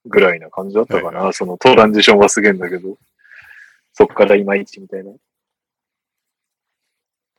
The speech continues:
Speaker 1: まあ、あとはでもバセルとか伸びる可能性あるのか。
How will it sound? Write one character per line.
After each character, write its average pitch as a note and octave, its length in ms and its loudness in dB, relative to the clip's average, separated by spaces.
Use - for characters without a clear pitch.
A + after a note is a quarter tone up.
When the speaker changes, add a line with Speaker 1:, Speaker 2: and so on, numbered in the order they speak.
Speaker 1:
ま C#3+ 160 6
あ、 - 20 -
あ A3 60 4
と G3 80 4
は C3+ 100 6
で A#2+ 80 4
も G#2+ 60 -2
バ A#2+ 200 2
セ - 140 2
ル G#3+ 160 4
と A#2 100 -2
か G2 160 -8
伸 G2+ 140 -14
び G#2 100 -8
る G2 60 -10
可 G2 80 -6
能 F#2 100 -12
性 G2+ 120 -4
あ - 20 -6
る F2+ 60 -12
の F2 100 -20
か。 F#2 240 -16